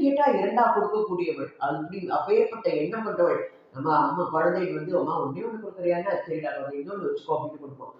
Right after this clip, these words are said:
அத மாதிரி நம்ம வந்து என்ன கேட்கிறோமோ அதை விட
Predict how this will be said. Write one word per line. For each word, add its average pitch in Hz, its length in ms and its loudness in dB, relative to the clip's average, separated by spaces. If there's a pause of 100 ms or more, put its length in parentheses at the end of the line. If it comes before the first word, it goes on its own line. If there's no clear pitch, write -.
(320)
அத 117 260 -2
மாதிரி 180 580 4 (200)
நம்ம 135 380 -2
வந்து 180 300 -4 (260)
என்ன 156 240 -2 (180)
கேட்கிறோமோ 247 520 6
அதை - 220 6
விட 175 140 2